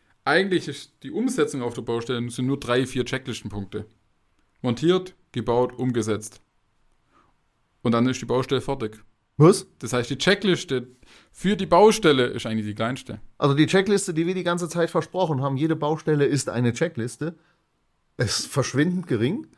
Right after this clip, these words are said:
Speaker 2: Eigentlich muss das heißen, jeder Pro-, jedes Projekt ist eine Checkliste.
Speaker 1: Genau.
Speaker 2: Oder jeder Auftrag ist eine Checkliste.
Speaker 1: Ja. Aber,
Speaker 2: Mhm.
Speaker 1: die, aber wir setzen ja Baustelle und Projekt einfach gleich.
Speaker 2: Mhm.
Speaker 1: Wichtig, ich kann halt durch so eine Checkliste, wir sind wieder im Kontrollbereich,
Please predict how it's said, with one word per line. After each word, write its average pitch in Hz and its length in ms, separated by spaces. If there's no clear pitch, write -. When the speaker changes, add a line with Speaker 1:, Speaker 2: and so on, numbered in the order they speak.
Speaker 2:
Eigentlich 202 420
muss 156 200
das 127 160
heißen, 147 320
jeder 139 260
Pro-, 123 280
jedes 147 280
Projekt 190 580
ist - 200
eine 107 220
Checkliste. - 500
Speaker 1:
Genau. 151 320
Speaker 2:
Oder 135 160
jeder 131 320
Auftrag 240 400
ist - 180
eine 104 200
Checkliste. 156 500
Speaker 1:
Ja. - 40
Aber, 113 160
Speaker 2:
Mhm. 123 180
Speaker 1:
die, - 100
aber 120 160
wir 123 140
setzen 120 300
ja 131 80
Baustelle 131 460
und 120 100
Projekt 107 340
einfach 117 320
gleich. 110 340
Speaker 2:
Mhm. 190 420
Speaker 1:
Wichtig, 180 560
ich 143 140
kann 170 180
halt 170 180
durch 139 140
so 131 120
eine 131 160
Checkliste, 151 500
wir 110 80
sind 139 160
wieder 135 260
im 117 200
Kontrollbereich, 127 1300